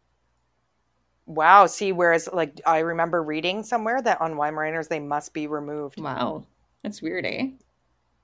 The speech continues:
Speaker 1: Ma-, I
Speaker 2: You would
Speaker 1: wonder if, like, there's a coat that covers it, then, like, it's, it's fine. Or maybe it's to, has to do with the job that they're doing
Speaker 2: Well, that's
Speaker 1: too,
Speaker 2: what I was
Speaker 1: right?
Speaker 2: wondering. Like, if they're
Speaker 1: But,
Speaker 2: 'cause you
Speaker 1: but if Gibbs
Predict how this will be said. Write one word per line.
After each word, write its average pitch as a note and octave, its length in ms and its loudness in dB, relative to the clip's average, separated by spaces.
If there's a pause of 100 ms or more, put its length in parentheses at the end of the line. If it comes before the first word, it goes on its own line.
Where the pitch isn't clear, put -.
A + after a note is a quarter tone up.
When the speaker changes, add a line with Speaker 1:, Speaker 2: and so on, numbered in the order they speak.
(560)
Speaker 1:
Ma-, F3+ 200 -2
I F3 100 4
Speaker 2:
You - 20 2
would F#3 40 0
Speaker 1:
wonder F#3 220 2
if, A3 140 -4
like, F3+ 180 0
there's F3 180 -2
a E3 40 -6
coat - 480 4
that F3+ 200 0
covers F#3 380 2
it, C4 240 0
then, D#3+ 260 -2
like, D3 380 -4 (220)
it's, - 280 -6
it's D#3 160 -8
fine. F#3+ 460 -4 (120)
Or F#3 120 2
maybe F3+ 300 0
it's F#3+ 140 -4
to, A3+ 100 -2
has F#3 260 -4
to G3 100 -8
do F3+ 120 -4
with F#3 100 -6
the F3 80 -4
job E3+ 300 2
that F3 180 -2
they're D#3+ 100 -6
doing D3 160 -10
Speaker 2:
Well, G3+ 160 6
that's G#3 160 4
Speaker 1:
too, G#3+ 60 -4
Speaker 2:
what A#3 80 0
I A#3 80 2
was A3+ 100 0
Speaker 1:
right? G3+ 40 -4
Speaker 2:
wondering. E3 520 -4 (500)
Like, F3 200 -8
if E3+ 160 -8
they're D3+ 480 -2
Speaker 1:
But, G3+ 320 4 (540)
Speaker 2:
'cause G3 160 -4
you G3+ 80 -2
Speaker 1:
but G3+ 100 6
if G#3+ 180 -2
Gibbs G3+ 380 2